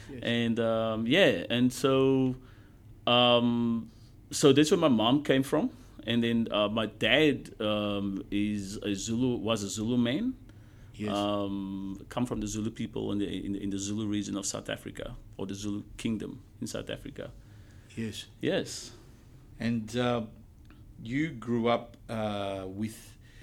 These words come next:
Speaker 1: one, one of the things you mentioned, uh, that I wanted to talk about now, actually, if I could, was your, uh, uh, deep spiritual connections to your ancestors.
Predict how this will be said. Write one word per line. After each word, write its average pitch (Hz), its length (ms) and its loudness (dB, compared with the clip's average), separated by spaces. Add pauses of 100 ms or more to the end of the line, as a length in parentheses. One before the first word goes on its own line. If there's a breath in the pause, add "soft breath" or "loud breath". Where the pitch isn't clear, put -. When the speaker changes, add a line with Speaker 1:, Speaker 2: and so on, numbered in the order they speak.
(160 soft breath)
Speaker 1:
one, 143 180 -2
one 151 120 0
of 151 80 2
the 123 60 0
things 123 340 -2
you 117 100 0
mentioned, 110 640 -4
uh, 101 240 -6
that 104 240 -8
I 107 180 -4
wanted 113 260 -2
to 107 60 -8
talk 107 260 -6
about 104 320 -4
now, 120 280 -4
actually, 95 320 -4
if 95 140 -12
I 92 60 -6
could, 107 280 -6
was 98 340 -6 (500 loud breath)
your, 104 460 -2
uh, 104 280 -4 (260)
uh, 104 240 -6 (360)
deep 120 260 -4
spiritual 123 560 0
connections 104 560 -6
to - 160 -8
your 98 200 -4
ancestors. 104 840 -6